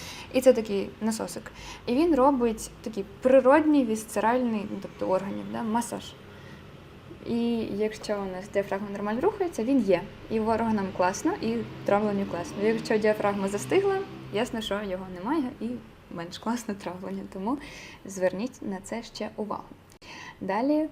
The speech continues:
пунктик передостанній, який стосується не всіх, але теж дуже важливий. Якщо у вас у цій абдомінальній області є великі шрами, найчастіше це кесарів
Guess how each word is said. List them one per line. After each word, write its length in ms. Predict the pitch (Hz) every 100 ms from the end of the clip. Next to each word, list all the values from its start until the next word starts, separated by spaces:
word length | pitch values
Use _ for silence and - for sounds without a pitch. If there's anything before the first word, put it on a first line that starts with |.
| -
пунктик 420 | 202 208 - 196
передостанній, 640 | - 196 196 - - 359 226
який 180 | 196 214
стосується 500 | - 190 180 - 190
не 100 | 214
всіх, 180 | 403 415
але 220 | - 226 233
теж 200 | 214 214
дуже 220 | 190 190
важливий. 420 | 180 180 190 - - -
Якщо 380 | 233 214 - 311
у 20 |
вас 240 | 254 220 220
у 20 | 196
цій 180 | -
абдомінальній 640 | 202 190 185 185 202 202 185
області 540 | 180 196 196 - 202 190
є 120 | 240 214
великі 380 | 214 214 208
шрами, 460 | 190 - 254 370 330 - - - -
найчастіше 480 | 240 220 202 220 214
це 140 | - -
кесарів 380 | 247 - 208